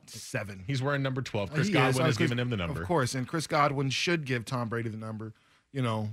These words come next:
Speaker 1: But just what if, what if Brady is just so much of a team player? He's like, "No, man, you keep your number. That's your number. I'll be, I'll be number th-, number seven, number six."
Speaker 2: <laughs> I'll
Speaker 1: Like,
Speaker 2: be
Speaker 1: that would s-,
Speaker 2: thirteen.
Speaker 1: that would be really, you
Speaker 2: I'll be
Speaker 1: know,
Speaker 2: twenty-one.
Speaker 1: really weird, you know. But,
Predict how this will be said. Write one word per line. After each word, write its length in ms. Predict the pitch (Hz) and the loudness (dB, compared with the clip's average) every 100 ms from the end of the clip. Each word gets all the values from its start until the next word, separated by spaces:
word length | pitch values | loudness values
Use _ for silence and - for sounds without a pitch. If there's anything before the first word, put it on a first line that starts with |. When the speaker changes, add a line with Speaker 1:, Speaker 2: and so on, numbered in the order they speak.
| - | -2
Speaker 1:
But 220 | 143 127 | 0 0
just 180 | 147 151 | -2 0
what 180 | 185 190 | 2 2
if, 160 | 170 | 2
what 200 | 135 196 | 0 2
if 100 | 190 | 2
Brady 320 | 139 151 156 139 | 6 6 6 4
is 100 | 117 | 0
just 160 | - | -2
so 140 | 143 139 | -2 0
much 160 | 131 | -2
of 60 | 123 | -4
a 40 | |
team 180 | 139 131 | -6 -6
player? 140 | 127 | -4
He's 100 | 127 | -6
like, 180 | 120 117 | -6 -8
"No, 240 | 127 73 80 | -12 -14 -20
man, 200 | 101 120 | -16 -12
you 80 | 160 | -12
keep 260 | - 95 85 | -12 -16 -18
your 100 | 85 | -20
number. 280 | 85 87 95 | -20 -20 -6
That's 240 | 160 - | -4 -4
your 140 | 95 | -8
number. 300 | 87 87 85 - | -12 -20 -20 -12
I'll 140 | 123 113 | -8 -8
be, 320 | 90 82 85 _ _ _ - _ 139 | -10 -18 -20 _ _ _ -20 _ -4
I'll 160 | 147 131 | 0 2
be 180 | 107 104 | 0 -6
number 240 | 101 90 | -10 -12
th-, 80 | - - _ - | -18 -20 _ -10
number 260 | 135 110 - | -2 -2 -2
seven, 460 | - - 98 104 104 | -8 -6 -6 -8 -6
number 180 | - 104 | -6 -6
six." 480 | - 120 117 - 131 | -6 -6 -6 -8 -4
Speaker 2:
<laughs> 20 | |
I'll 60 | |
Speaker 1:
Like, 80 | 131 | 0
Speaker 2:
be 60 | 110 | 2
Speaker 1:
that 100 | 185 | 2
would 100 | - | 0
s-, 60 | |
Speaker 2:
thirteen. 360 | 151 - 92 170 | -2 -4 -4 2
Speaker 1:
that 120 | 226 | 4
would 140 | 214 160 | 4 4
be 120 | 160 | 4
really, 460 | 151 156 147 131 151 | 4 4 4 2 2
you 140 | 165 | 4
Speaker 2:
I'll 80 | 135 | 4
be 80 | 127 | 4
Speaker 1:
know, 60 | |
Speaker 2:
twenty-one. 640 | 123 107 101 87 80 80 143 | 0 -2 -2 -4 -2 -2 0
Speaker 1:
really 240 | 170 147 | 0 0
weird, 440 | 120 131 127 117 | 0 -4 -4 -6
you 100 | 123 | -4
know. 200 | 127 120 | -2 -2
But, 300 | 113 123 120 | -2 0 -2